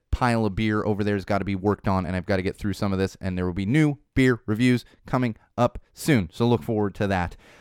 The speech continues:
On that note, Wall fans, common sensors, podcast consumers, this has been episode one oh eight of Go Tell It to the Wall. Make sure you follow us on Twitter at Tell the Wall Pod and at Magic Muppet.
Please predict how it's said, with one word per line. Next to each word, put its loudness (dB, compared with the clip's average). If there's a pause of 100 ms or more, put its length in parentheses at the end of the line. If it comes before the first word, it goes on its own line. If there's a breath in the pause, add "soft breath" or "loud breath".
(160 soft breath)
On 4
that 8
note, 6
Wall 8
fans, 0
common -2
sensors, -2 (280 soft breath)
podcast 2
consumers, -2 (480 soft breath)
this 6
has 2
been 4
episode 4
one 4
oh 4
eight 2 (160)
of -2
Go 6
Tell 0
It -6
to -10
the -2
Wall. 2
Make 0
sure 0
you 4
follow 4
us 0
on 0
Twitter 0
at 2
Tell 4
the 0
Wall 2
Pod 2
and 0
at 2
Magic 2
Muppet. 4